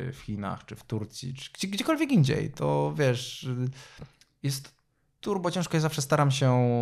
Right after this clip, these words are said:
jak dzwoni do mnie klient, zapytać, jaki macie na to budżet. Bo czasami się okazuje, że za pięciogodzinną sesję, gdzie prawa masz na przykład na rok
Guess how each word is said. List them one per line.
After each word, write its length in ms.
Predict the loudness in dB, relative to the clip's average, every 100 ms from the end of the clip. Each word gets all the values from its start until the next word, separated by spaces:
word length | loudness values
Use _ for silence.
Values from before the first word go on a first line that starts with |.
| 0
jak 160 | -2 -2
dzwoni 220 | 2 4
do 60 | 4
mnie 140 | 2
klient, 380 | 0 2 4 2 0 -8
zapytać, 800 | -2 0 2 0 0 0 -4 _
jaki 380 | -2 0 2 2
macie 280 | 0 0 -2
na 120 | -2
to 100 | -4
budżet. 480 | -4 -6 -6 -10 -10 -20 _ _ _ -8
Bo 160 | -4
czasami 280 | -2 0 0
się 60 | 0
okazuje, 480 | 0 0 2 0 0
że 360 | 0 0 0 -4 -14 -20 _ -8
za 880 | 0 2 4 2 2 2 0 -4 -10 _ _ _ _
pięciogodzinną 600 | -2 0 4 4 4 2
sesję, 400 | 0 -4 -4 -8
gdzie 320 | -8 -4 -2 0
prawa 340 | 0 2 2
masz 400 | 0 -2 -4 -6
na 80 | -8
przykład 260 | -6 -6
na 200 | -2 0
rok 380 | 4 4 2 -4